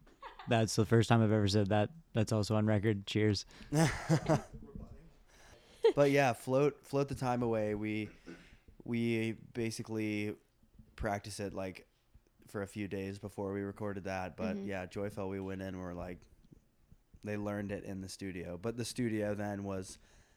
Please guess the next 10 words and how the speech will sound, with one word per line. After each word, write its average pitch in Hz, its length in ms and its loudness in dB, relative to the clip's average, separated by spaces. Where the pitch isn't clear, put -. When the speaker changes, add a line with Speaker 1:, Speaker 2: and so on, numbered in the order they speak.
Speaker 2:
a 113 120 -4
friend's 107 560 -4
friend's 101 560 -6
basement. 95 540 -8
Speaker 3:
Oh, 226 140 -6
okay. 214 340 -12
Speaker 2:
Yeah, 98 220 -6
just 101 220 -12
home 104 240 -6
studio 101 400 -4